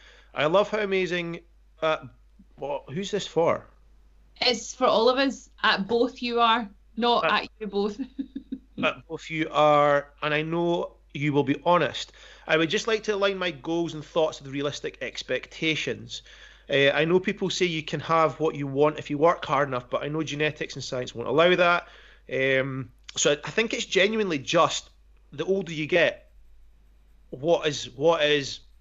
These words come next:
Speaker 1: what is achievable. And Shona's popped up Joan. Joan, the most amazing seventy-five-year-old in the world, who is an absolute tank.
Speaker 2: She
Speaker 1: She
Speaker 2: really
Speaker 1: is.
Speaker 2: is. Well, so I think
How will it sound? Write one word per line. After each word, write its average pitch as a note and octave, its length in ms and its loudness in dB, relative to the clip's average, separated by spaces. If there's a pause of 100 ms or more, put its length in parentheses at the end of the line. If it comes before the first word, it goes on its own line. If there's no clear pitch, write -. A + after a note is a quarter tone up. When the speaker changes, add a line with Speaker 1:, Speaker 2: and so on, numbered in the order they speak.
(360)
Speaker 1:
what D#3+ 240 -2
is D3+ 80 -4
achievable. C#3+ 800 -4 (380)
And D3+ 380 0
Shona's F3+ 520 2
popped - 420 -2
up - 320 -2 (280)
Joan. D3 600 0 (460)
Joan, F#3+ 460 6 (340)
the F3+ 180 4
most F#3 280 0
amazing E3+ 680 -2
seventy-five-year-old D3+ 1200 -4
in D3 180 -6
the C#3+ 80 -2
world, C#3 400 2
who C#3+ 120 -4
is C#3 200 2
an C3+ 140 -4 (200)
absolute F#3 1000 0 (1080)
tank. - 520 -6 (240)
Speaker 2:
She C#4+ 260 -2
Speaker 1:
She F4 80 2
Speaker 2:
really G4 140 2
Speaker 1:
is. C4+ 180 -2
Speaker 2:
is. - 80 -20 (560)
Well, D4+ 180 2
so E4 160 0
I C4+ 100 4
think F#4 320 0